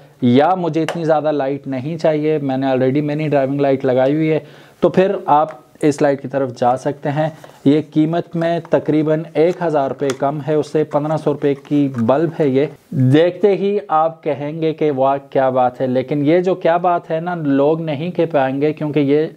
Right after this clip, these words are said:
light के अंदर लगी हुई होगी, beam के अंदर, तो ये projector light बहुत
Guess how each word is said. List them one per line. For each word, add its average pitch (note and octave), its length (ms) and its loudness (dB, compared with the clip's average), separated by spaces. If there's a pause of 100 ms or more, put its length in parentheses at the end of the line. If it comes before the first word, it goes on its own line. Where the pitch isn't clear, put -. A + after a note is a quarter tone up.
light C3 280 2
के D#3 80 -6
अंदर D3 220 -2
लगी E3 240 2
हुई E3 100 0
होगी, D#3 380 0 (400)
beam C#3+ 220 2
के E3 100 0
अंदर, D3+ 340 0 (380)
तो E3 80 4
ये F3 180 4
projector D#3+ 520 0
light D#3+ 300 0 (360)
बहुत D3 520 0